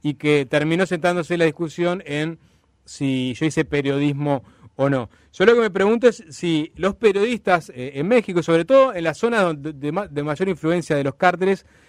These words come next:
eh, existe un discurso más o menos cohesionado sobre, eh, el tipo de lucha que se tiene que dar contra los cárteles. Si la solución va por el lado de la legalización, de la estatización,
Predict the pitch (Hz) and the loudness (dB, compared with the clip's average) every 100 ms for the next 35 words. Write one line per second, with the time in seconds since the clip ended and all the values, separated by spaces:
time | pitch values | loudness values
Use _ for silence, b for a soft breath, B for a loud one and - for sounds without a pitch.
0 | b b b - 147 143 143 160 160 240 | b b b -4 0 0 0 -4 -6 -2
1 | 254 196 - 240 240 - 190 170 147 139 | 0 0 -2 -4 0 2 4 4 4 2
2 | 143 - 165 202 185 190 180 156 151 - | 2 -2 -2 0 0 0 0 0 0 0
3 | 156 175 190 190 - 180 190 196 196 b | 0 2 2 2 0 2 2 0 -2 b
4 | b b b _ - 143 151 151 151 - | b b b _ -6 -4 -2 -2 -2 0
5 | 262 277 226 185 170 165 185 233 - 214 | 0 4 4 4 0 0 -2 0 0 0
6 | 151 143 170 180 151 165 165 151 139 127 | -2 -2 -2 -2 2 0 2 -2 -2 -4
7 | 113 120 113 117 113 - - - 135 135 | -4 -6 -6 -10 -12 -14 -18 -6 -4 -2
8 | 131 131 120 b - 127 147 147 185 190 | -2 -4 -8 b -10 -4 -2 0 2 2
9 | 185 175 160 156 151 139 131 120 117 113 | 2 0 2 2 2 0 -4 -4 -6 -6
10 | 113 117 117 113 120 - 202 233 233 240 | -8 -8 -8 -10 -12 -4 4 6 4 -2
11 | 240 b b b 117 143 147 143 135 135 | -6 b b b -4 0 0 0 -4 -8
12 | 135 135 - 190 196 196 202 | -6 -10 -2 2 2 2 -4